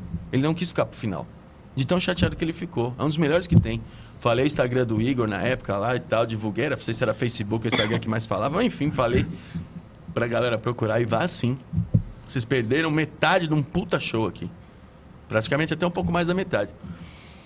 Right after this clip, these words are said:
E a galera aplaudiu, foi do caralho. Aí essa amiga da minha namorada, ela era, ela namorava com o dono desse bar. Eu acho que, não sei se era dono, se, enfim. E aí vieram os dois falar comigo. "Porra, Márcio, caraca, que legal, pô, não sei o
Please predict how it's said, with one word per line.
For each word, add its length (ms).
E 60
a 100
galera 260
aplaudiu, 400
foi 120
do 80
caralho. 500
Aí 220
essa 260
amiga 240
da 100
minha 120
namorada, 640
ela 240
era, 260
ela 200
namorava 840
com 140
o 40
dono 280
desse 160
bar. 200
Eu 100
acho 140
que, 160
não 100
sei 140
se 80
era 140
dono, 240
se, 140
enfim. 320
E 100
aí 220
vieram 360
os 80
dois 260
falar 220
comigo. 300
"Porra, 400
Márcio, 440
caraca, 540
que 140
legal, 640
pô, 200
não 140
sei 200
o 60